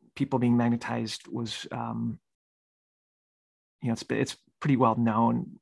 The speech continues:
right now, but somebody asked a question. Really,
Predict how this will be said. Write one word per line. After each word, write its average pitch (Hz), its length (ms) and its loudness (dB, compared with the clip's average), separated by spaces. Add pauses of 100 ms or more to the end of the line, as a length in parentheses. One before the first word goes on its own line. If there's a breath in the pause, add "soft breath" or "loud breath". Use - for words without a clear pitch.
right 117 180 -6
now, 113 220 -2
but 113 300 -4 (400 loud breath)
somebody 143 320 6
asked 123 180 2
a 120 60 -6
question. 120 680 0
Really, 131 480 2